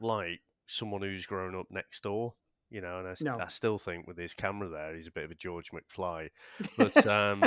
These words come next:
Speaker 2: <laughs>
Speaker 1: you know. <laughs>
Speaker 2: He's gonna have a sore shoulder that night, Dave, anyway.
Speaker 1: Yeah.
Speaker 2: Yeah, yeah, I totally agree. <laughs>
Speaker 1: But you know what, Chris? I think with, with all the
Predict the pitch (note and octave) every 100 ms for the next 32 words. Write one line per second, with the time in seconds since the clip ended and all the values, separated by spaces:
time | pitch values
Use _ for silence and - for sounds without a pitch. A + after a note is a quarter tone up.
0 | - - C3 C3 C3 A#2+ - F#3+ - -
1 | - - - - - - - - E3+ -
2 | - - D#3 E3+ D#3 D#3 D#3 D3+ - F3
3 | D#3+ D#3 F3 D#3+ D3 C#3+ E3+ D#3 B2+ C3+
4 | C3+ B2+ D3 F3 G3 F3+ F3 G3+ F#3+ G3
5 | G3+ E3 G3 E3 D3+ F#3+ A3 - F#3 F#3
6 | E3+ D#3 C#3 D#3+ D#3 E3 - - B3 -
7 | - - A3+ A#3 C#4 D4+ D4+ C4+ F3 D#3
8 | B2 - - B3 B3+ B3+ G#3+ - F3 F3+
9 | F3+ - G#3 - - G#3 G#3+ G#3+ G3+ F#3+
10 | F3+ E3